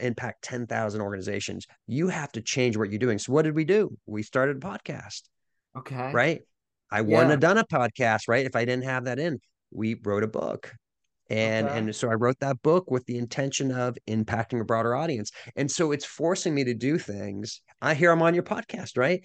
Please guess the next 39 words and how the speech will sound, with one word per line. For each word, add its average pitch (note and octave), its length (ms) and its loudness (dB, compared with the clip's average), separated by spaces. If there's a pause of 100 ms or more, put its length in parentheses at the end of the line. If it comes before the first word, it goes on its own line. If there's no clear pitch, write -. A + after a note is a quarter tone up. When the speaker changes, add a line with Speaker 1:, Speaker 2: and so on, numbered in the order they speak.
(160)
Speaker 2:
Yeah. G#3+ 120 -6
Speaker 1:
So F#3 280 4
I A3+ 140 2
can B3 160 -2
quietly D#3+ 640 4
have B2+ 160 -2
a A#2+ 80 -2
very A#2+ 240 -2
successful A2 460 -6
business F#2 720 -6 (640)
without, A2+ 960 -4 (1300)
um, G2 580 -6 (220)
without C3+ 320 2
doing A#2+ 240 2
the G#2 80 2
external G#2+ 480 -2
piece. - 220 -6
However, C3 680 0 (720)
it's D#3+ 160 -4
a F#3 60 0
shame. D3+ 460 0
It B2 40 2
would B2+ 80 0
be C3 100 0
a A#2+ 40 0
shame. C#3+ 640 -2 (640)
I C#3+ 160 2
will E3+ 160 4
never C3 300 0
be A2+ 160 -2
able A2 180 -4
to A2 120 -16
connect A2 360 -2
with G2 100 -6
everybody. F2+ 540 -4
My, A#2+ 140 -4
you B2 140 -2
know, A#2+ 60 2
it's, - 140 -4